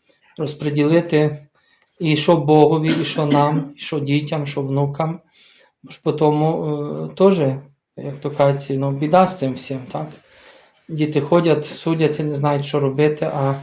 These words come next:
а якщо чесно, то ця земля і до нас, і після нас, і ділили, і ще будуть ділити, і не знати, в чиїх руках буде, і,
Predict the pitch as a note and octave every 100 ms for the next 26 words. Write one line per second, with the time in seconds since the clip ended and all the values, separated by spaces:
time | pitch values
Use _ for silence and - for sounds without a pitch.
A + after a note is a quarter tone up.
0 | - _ _ _ _ D3 C#3+ C#3+ D3 E3+
1 | E3 - C#3 C#3+ - D#3 C#3 C#3+ D3 D3+
2 | D#3+ D#3 D3 D3+ E3 F3 - C#3 E3 -
3 | D#3 D3+ D3+ - D3 C#3+ D3 D3 E3+ F3+
4 | E3+ D#3 - E3+ E3 D#3 C#3+ D3+ D#3+ D#3
5 | D#3+ D3 C#3+ C#3 - - - - D3 D3
6 | D3 C#3+ C#3 - D3 C#3 C#3 C#3 D3+ D3
7 | C#3+ C#3+ D3 D3 D3 C#3 C#3